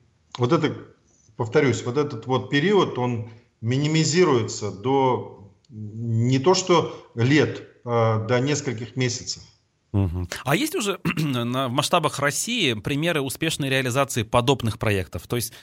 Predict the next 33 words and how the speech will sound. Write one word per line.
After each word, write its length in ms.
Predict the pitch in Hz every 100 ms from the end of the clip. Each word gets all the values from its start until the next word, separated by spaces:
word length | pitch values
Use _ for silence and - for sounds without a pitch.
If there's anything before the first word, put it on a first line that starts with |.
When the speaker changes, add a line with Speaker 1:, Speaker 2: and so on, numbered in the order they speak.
| _
Speaker 2:
к 80 |
чему 320 | - 180 180 220
Speaker 1:
Ну, 60 |
Speaker 2:
мы 100 | -
Speaker 1:
прош-, 120 | 160
Speaker 2:
стремимся? 440 | 180 165 139 - 95 - - 160 117 87
<clears throat> 520 | - _ _ _ _
Speaker 1:
да, 120 | 127 110
в 60 |
прошлом 380 | 110 156 156 139
году 320 | 127 127 123 110
пять 220 | 131 117
субъектов 580 | - 120 123 - 117 110
России 400 | 120 - 117 107
выиграли 560 | 104 123 107 104 107
ноц. 400 | 117 143 202 - - - _ _ _ _
Эти 240 | 107 107 117
проекты 380 | 110 117 110 110
запущены, 840 | 113 110 151 - 147 123 113 98
наши 300 | 101 113 107
коллеги 320 | - 110 107 107
выезжали, 680 | 107 110 107 104 143 135
изучали 500 | 107 107 107 110 92 98
опыт 480 | 117 139 135 104
этих 260 | 117 107 107
субъектов, 600 | - 107 107 104 - 90 - _ _ _ _ _
а, 340 | 104 101 101 98
каким 400 | 120 110 135 131
образом, 560 | 120 113 107 113 104 98
а, 420 | 101 101 98 87
соответственно, 540 | - 110 110 110 110
выстраиваются 540 | 110 107 120 110 107 104
взаимоотношения 880 | 110 110 110 110 117 110 98 101